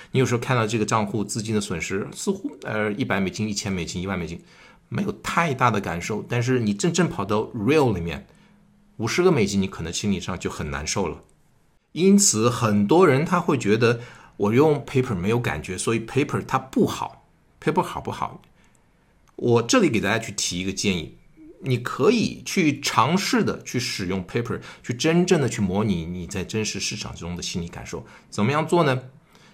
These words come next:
你去记录你的交易，因为记录的时候，你就逼迫自己去回忆当初的感受，当初的一些细节。你把这些东西记录的越详细，那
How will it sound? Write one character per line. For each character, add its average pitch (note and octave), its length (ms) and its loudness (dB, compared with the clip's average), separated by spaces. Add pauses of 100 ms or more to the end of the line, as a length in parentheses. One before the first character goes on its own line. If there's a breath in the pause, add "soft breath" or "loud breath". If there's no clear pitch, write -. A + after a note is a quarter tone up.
你 C3 180 2
去 B2 300 -2
记 E3 320 2
录 A#2+ 240 4
你 D#2+ 180 -2
的 C#2+ 140 -10
交 D2 240 -8
易， D2 160 -14 (760 loud breath)
因 F3+ 100 8
为 G#3 140 10 (380 loud breath)
记 - 200 6
录 D3+ 100 6
的 G#2+ 100 4
时 F#2+ 140 -2
候， G2+ 220 -4
你 F2+ 100 -2
就 B2 140 0
逼 C3 240 -2
迫 A2 160 -4
自 - 180 -6
己 G#2+ 160 -10
去 - 220 -4
回 F2+ 340 -4
忆 G#2 180 0
当 B2+ 380 2
初 B2+ 300 -2
的 G2+ 160 0
感 C#2+ 220 -8
受， F2+ 200 -4
当 G#2+ 260 -2
初 A2 160 -6
的 F#2+ 120 -2
一 E2+ 120 -4
些 E2+ 300 -6
细 E2+ 320 -4
节。 - 240 -10 (540)
你 C#3+ 100 0
把 F2+ 180 -4
这 - 220 -6
些 B2+ 100 -2
东 A2 140 -2
西 G#2 160 -6
记 C3+ 180 -2
录 A#2 120 0
的 G#2 100 -2
越 A#2+ 180 2
详 D2+ 240 0
细， - 300 -4 (600 soft breath)
那 - 100 -4